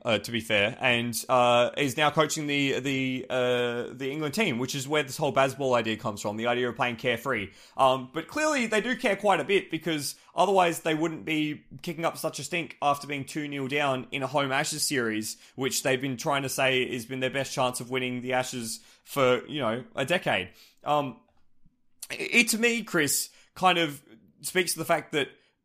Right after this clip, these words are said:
England just have a, a very quickly run out of ideas and are looking to blame anything and anyone but themselves.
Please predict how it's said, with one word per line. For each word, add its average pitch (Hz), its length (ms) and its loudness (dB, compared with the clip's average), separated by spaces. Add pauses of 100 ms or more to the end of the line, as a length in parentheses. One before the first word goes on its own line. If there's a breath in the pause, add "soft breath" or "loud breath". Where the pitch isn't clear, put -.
(140)
England 165 400 2
just 156 220 -4
have 160 400 2
a, 139 60 -2
a 127 260 -2
very 170 280 2
quickly 160 260 -8
run 151 200 0
out 147 120 -2
of 139 80 -4
ideas 135 540 0
and 135 220 0
are 131 60 2
looking 139 280 -4
to 135 100 -8
blame 139 340 -2
anything 151 380 -6
and 123 140 -6
anyone 139 440 -2 (200 soft breath)
but 139 140 -2
themselves. 135 560 -2